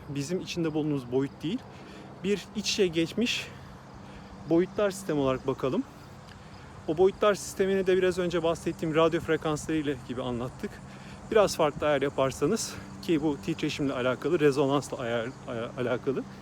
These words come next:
kendinizi burada bulunduğunuz yerde a-, apayrı bir alemde bulabilirsiniz. Ki dünya dışı araştırmalar,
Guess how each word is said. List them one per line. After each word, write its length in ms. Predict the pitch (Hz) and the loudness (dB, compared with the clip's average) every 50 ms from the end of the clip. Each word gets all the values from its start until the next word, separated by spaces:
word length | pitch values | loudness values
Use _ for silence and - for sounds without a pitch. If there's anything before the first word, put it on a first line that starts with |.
| - - - - - - - | -18 -18 -18 -18 -18 -10 -4
kendinizi 540 | - 214 196 190 170 170 156 147 151 202 240 202 - - - - - | -2 0 0 2 0 0 0 2 0 0 0 -2 -6 -12 -10 -4 0
burada 420 | 180 175 170 156 139 147 143 139 143 | 2 2 4 4 4 4 2 2 0
bulunduğunuz 400 | 156 165 156 156 147 139 120 127 | 0 0 0 0 0 0 0 2
yerde 220 | 131 127 139 135 - - | 2 2 2 0 -2 -8
a-, 320 | 196 202 202 202 - - 196 | -8 -6 -6 -4 0 0 0
apayrı 400 | 196 - 165 151 147 143 143 160 | 0 2 0 0 0 0 -2 -4
bir 160 | 196 190 - - - - - - - - - | -4 -6 -6 -10 -12 -14 -14 -14 -10 -4 -2
alemde 420 | 170 165 151 139 143 165 208 254 | 0 2 2 2 2 0 0 0
bulabilirsiniz. 680 | 220 214 220 214 208 220 202 - - 151 127 - - - - - - - - - - - - - - - - - - - - | 2 2 2 2 2 0 0 0 -2 -2 -2 -2 -6 -12 -12 -14 -16 -16 -14 -14 -14 -14 -14 -14 -14 -14 -14 -14 -14 -14 -10
Ki 240 | - - 208 180 - - - - - - - - - - - - - - - - - - - - - - - - - - - - - - - - - | -4 0 0 0 0 -4 -10 -12 -14 -14 -14 -14 -14 -14 -14 -16 -16 -16 -16 -16 -16 -16 -16 -18 -18 -16 -18 -18 -16 -16 -16 -16 -16 -16 -14 -12 -6
dünya 360 | 131 160 175 180 180 180 180 170 | -4 0 2 2 4 2 2 0
dışı 200 | 175 - 175 160 | 0 -2 0 0
araştırmalar, 840 | 156 165 156 - - - 165 160 151 156 156 143 143 - - - | 0 0 0 -2 -4 -4 -2 0 2 2 2 2 0 -4 -8 -10